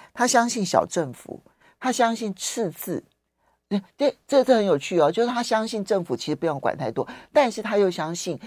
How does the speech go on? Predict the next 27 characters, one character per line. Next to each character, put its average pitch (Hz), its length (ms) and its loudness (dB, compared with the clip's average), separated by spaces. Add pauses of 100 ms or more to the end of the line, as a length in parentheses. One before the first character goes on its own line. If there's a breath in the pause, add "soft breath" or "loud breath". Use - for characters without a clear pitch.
(180 loud breath)
其 196 100 -2
实 180 40 -2
政 202 200 4
府 - 100 -2
要 135 120 2
大 143 200 -2
撒 - 300 -12
币， 139 260 -4
可 208 120 -8
是 233 80 -4
所 254 120 6
以 226 40 8
他 233 180 0
撒 - 220 -6
币 175 160 -6
就 175 100 -4
会 165 80 -2
直 139 180 -8
接 143 280 -2
的 131 200 0 (300 soft breath)
希 - 160 -4
望 175 220 2
能 139 160 -8
够 143 280 4 (340 soft breath)
挹 233 140 4
注 175 200 0
到 143 320 4